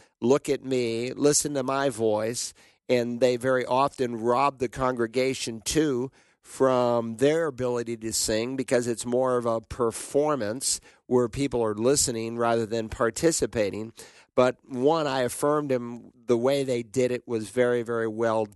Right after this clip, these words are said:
done. But I said, "Hey, look, two of the songs you used were by errant authors.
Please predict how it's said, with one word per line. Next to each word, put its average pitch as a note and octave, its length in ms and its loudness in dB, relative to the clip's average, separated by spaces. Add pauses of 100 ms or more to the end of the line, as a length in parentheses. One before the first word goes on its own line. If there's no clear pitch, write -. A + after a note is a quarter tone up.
done. G2+ 500 0 (400)
But A#2+ 200 4
I B2+ 100 0
said, A#2+ 460 -2 (140)
"Hey, D#3 280 0
look, C#3+ 280 -2
two F3+ 220 2
of E3 80 -2
the C3+ 120 0
songs C#3 520 0
you A#2+ 80 0
used A2+ 760 -2 (360)
were B2+ 180 4
by A#2 260 0
errant C3 440 0
authors. A2+ 760 -4